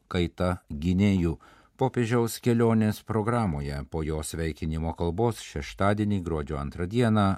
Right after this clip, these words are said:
cop dvidešimt aštuoni konferencijoje numatyti privatūs dvišaliai dalyvių susitikimai. Karalius Karolis trečiasis dalyvavo du tūkstančiai dvidešimt pirmais metais Glazge įvykusioje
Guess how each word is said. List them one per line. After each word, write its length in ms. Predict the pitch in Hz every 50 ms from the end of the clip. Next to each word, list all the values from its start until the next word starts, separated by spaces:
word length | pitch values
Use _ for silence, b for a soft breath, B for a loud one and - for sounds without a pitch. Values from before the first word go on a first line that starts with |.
| - _ _
cop 300 | - 127 123 117 101 90
dvidešimt 640 | 92 92 110 104 107 95 - 101 95 87 - - -
aštuoni 720 | - 92 90 - - - - 98 92 90 92 92 95 87
konferencijoje 1040 | - 87 82 - - 87 85 92 107 123 123 110 - - - 117 117 113 113 110 107
numatyti 720 | 110 110 107 110 107 - - 113 107 107 - - 107 101 b b b b b b b
privatūs 720 | - 123 127 110 98 90 85 82 80 - - 101 95 90
dvišaliai 800 | 92 104 107 123 117 - - - 76 73 76 80 82 87 87 85
dalyvių 680 | 87 101 104 92 78 73 76 78 71 76 78 80 78 - _ -
susitikimai. 840 | - - 135 117 - - 85 - 80 71 - - 62 60 58 58 55 - _ _ _ _ _ _ _ _ _ _ _ _ _ _
Karalius 800 | - 90 87 90 90 87 85 87 87 82 - - - - - - _
Karolis 460 | - 92 90 85 87 87 82 85 85 -
trečiasis 640 | - 107 110 104 - 123 123 110 117 113 104 - - -
dalyvavo 640 | 76 90 85 85 90 87 101 101 101 101 95 98 87
du 80 | 104 101
tūkstančiai 560 | - 123 107 95 - - 117 107 - 120 117
dvidešimt 640 | 107 104 110 107 113 107 - 120 110 104 - - -
pirmais 380 | 107 107 117 113 110 101 - -
metais 460 | 117 120 113 101 - 80 73 65 -
Glazge 720 | - - 90 92 87 82 69 69 - - 85 80 76 76 - -
įvykusioje 960 | - 95 87 76 82 80 73 - - 82 - - 98 95 101 98 107 110 113